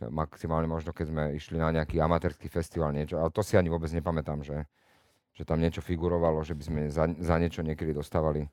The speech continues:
peniaze. Proste robíš divadlo, lebo ťa to baví. Robili sme Grošovaného žrebca Jeffersovho, to si pamätám.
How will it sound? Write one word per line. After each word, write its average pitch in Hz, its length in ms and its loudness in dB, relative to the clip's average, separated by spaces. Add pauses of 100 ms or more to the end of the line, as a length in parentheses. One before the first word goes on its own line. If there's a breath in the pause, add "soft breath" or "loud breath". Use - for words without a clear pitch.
(400 soft breath)
peniaze. 80 480 0
Proste 87 400 -8
robíš 127 420 -2
divadlo, 127 340 6
lebo 113 140 8
ťa 113 140 4
to 113 120 0
baví. 107 340 8 (300)
Robili 113 320 4
sme 95 180 4
Grošovaného 101 640 4
žrebca 104 460 4
Jeffersovho, 87 680 -2
to 82 80 -8
si 80 160 -10
pamätám. 78 640 -4